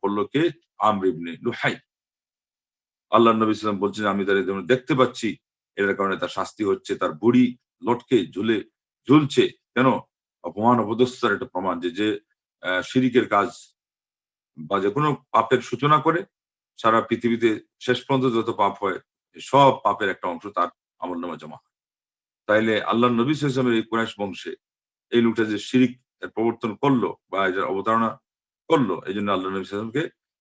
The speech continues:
দেখানো হলো যে এটার পাপ হলো অত্যন্ত অপমানজনক, সে তার বুড়ি লটকে পড়ে আছে। ইন্না লিল্লাহি ওয়া ইন্না ইলাইহি রাজিউন। এটা দিয়ে আল্লাহ নবী সাল্লাল্লাহু আলাইহি ওয়াসাল্লাম নিন্দা করলেন। প্রসঙ্গত উল্লেখ্য, এইভাবেই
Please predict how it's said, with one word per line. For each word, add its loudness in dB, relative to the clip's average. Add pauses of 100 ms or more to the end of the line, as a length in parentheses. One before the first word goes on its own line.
দেখানো 4
হলো 0
যে 0
এটার -2 (160)
পাপ -2
হলো -2
অত্যন্ত -8
অপমানজনক, -2 (160)
সে 0 (680)
তার -2
বুড়ি -2
লটকে -2
পড়ে 0
আছে। -10 (540)
ইন্না -2
লিল্লাহি -6
ওয়া -20
ইন্না -14
ইলাইহি -16
রাজিউন। -2 (580)
এটা -2
দিয়ে -2
আল্লাহ -2
নবী -6
সাল্লাল্লাহু -10
আলাইহি -12
ওয়াসাল্লাম -6
নিন্দা 4
করলেন। -8 (1080)
প্রসঙ্গত 4
উল্লেখ্য, 6
এইভাবেই 6